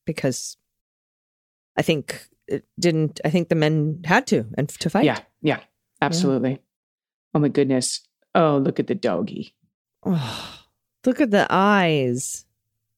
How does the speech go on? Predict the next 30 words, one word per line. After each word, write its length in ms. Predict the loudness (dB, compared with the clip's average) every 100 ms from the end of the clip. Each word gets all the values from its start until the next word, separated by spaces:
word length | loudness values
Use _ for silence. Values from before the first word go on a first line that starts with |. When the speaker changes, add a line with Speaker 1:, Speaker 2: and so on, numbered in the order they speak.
| _
Speaker 1:
That 200 | 0 2 4
dog 500 | 4 4 0 -6 0
wants 300 | 2 2 0
something 420 | 0 0 0 -4
from 240 | -2 -2
my 120 | -2 -4
soul. 800 | -6 -2 0 2 2 0 -4 -10 _ _ -6
Speaker 2:
Yeah. 340 | -2 -2 -2 -12 _ _
I 80 | 0
love 200 | 4 4
windowsill 460 | 4 2 0 2 0
kitties. 400 | 0 0 0 -4 -12 _ _ _
Speaker 1:
And 120 | -6 -4
we'll 100 | -2
probably 380 | -2 0 0
get 200 | -2 -4
it. 200 | -4 -6 -10 _ 0
Speaker 2:
There 100 | 2
should 200 | 4 4
be 140 | 4
a 80 | 2
Speaker 1:
<laughs> 20 |
Speaker 2:
coffee 360 | 4 4 4 2
book 180 | 2 2
called 200 | 0 2
Windowsill 420 | 2 2 2 0
Kitties, 320 | 2 0 0
don't 140 | -2
you 80 | 0
think? 220 | 0 0